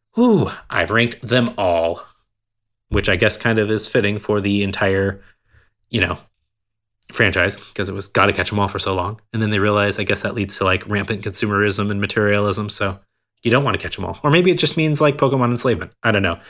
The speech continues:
I'm kinda delirious at this point about Pokemon, and I'm probably not gonna say that word for the rest of the day. But there you have it. There is the tier list. I'm sure that yours is going to be very different from mine because just like the fact that we have so many different types of Pokemon, there are so many different types of people with their own tastes, with their own skills, with their own strengths and weaknesses,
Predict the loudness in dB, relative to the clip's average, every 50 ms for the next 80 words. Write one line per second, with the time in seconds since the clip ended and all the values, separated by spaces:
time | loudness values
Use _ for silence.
0 | -20 -20 _ -12 -4 0 2 4 4 4 4 4 6 6 6 6 6 6 4 2
1 | 0 -2 -2 -4 -6 -2 -2 0 0 0 0 -2 0 -2 -2 -2 -2 -4 -6 -6
2 | -8 -14 _ _ _ _ _ _ _ -6 -6 -2 0 2 2 2 2 2 0 0
3 | -2 -2 -2 0 0 0 0 0 -2 -4 -4 -2 -2 -2 -2 -2 -2 -4 -4 -4
4 | -6 -6 -10 -18 _ _ -20 -20 -20 _ _ -2 0 4 4 6 6 6 6 6
5 | 6 6 6 6 4 2 0 2 4 4 6 6 6 6 4 4 2 2 4 4
6 | 4 4 4 4 4 4 2 0 -4 -10 _ _ 0 0 2 2 0 0 0 0
7 | 0 2 2 4 4 4 4 4 2 2 2 2 4 4 4 4 2 0 0 0
8 | -2 -2 -2 -2 -2 2 4 4 4 4 4 2 0 -2 -4 -2 0 2 2 2
9 | 2 2 2 2 2 2 4 4 2 0 -4 -8 _ _ _ _ _ _ _ _
10 | _ _ _ _ -6 -2 0 0 2 4 4 2 2 2 0 2 2 2 2 2
11 | 0 -2 -2 -2 -2 -2 -4 -4 -6 -8 -6 -4 -2 0 0 0 2 2 2 2
12 | 2 2 2 0 0 -2 -2 -2 -2 -2 -4 -4 -4 -4 -4 -4 -4 -4 -2 0
13 | 0 0 0 0 0 2 2 2 2 2 2 2 2 2 2 2 2 0 -2 -4
14 | -4 -4 -2 -2 -2 -4 -4 -6 -8 -4 0 0 2 2 0 0 0 0 2 2
15 | 0 -2 -4 -6 -8 -6 -4 -2 0 0 0 0 0 2 2 2 4 2 2 0
16 | -2 -2 0 2 2 2 2 2 2 2 4 4 4 4 2 2 2 2 0 0
17 | 0 -2 -2 0 0 0 0 -2